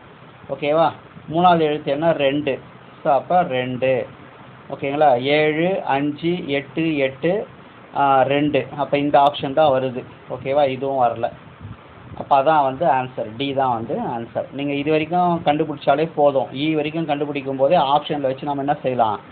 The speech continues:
Guess பண்ற மாதிரி கொடுத்துருக்குறாங்க. So, further-ஆ என் டி ஒய் வந்து கண்டுபிடிக்கணும்னு அவசியம் கிடையாது. ஓகேங்களா? அடுத்தது,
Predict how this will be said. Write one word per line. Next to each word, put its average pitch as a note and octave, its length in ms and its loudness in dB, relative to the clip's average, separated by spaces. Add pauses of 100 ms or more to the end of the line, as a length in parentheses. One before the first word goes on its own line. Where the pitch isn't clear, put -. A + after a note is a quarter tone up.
(360)
Guess D3 200 2
பண்ற D3 220 2
மாதிரி D3 220 0
கொடுத்துருக்குறாங்க. B2+ 680 2 (380)
So, E3 160 2
further-ஆ E3 320 6
என் D#3 320 4
டி E3 140 2
ஒய் D3+ 180 4
வந்து C#3 380 2 (260)
கண்டுபிடிக்கணும்னு C#3+ 480 2
அவசியம் C3 440 0
கிடையாது. G#2+ 340 0 (260)
ஓகேங்களா? B2 400 -6 (1600)
அடுத்தது, D#3 420 0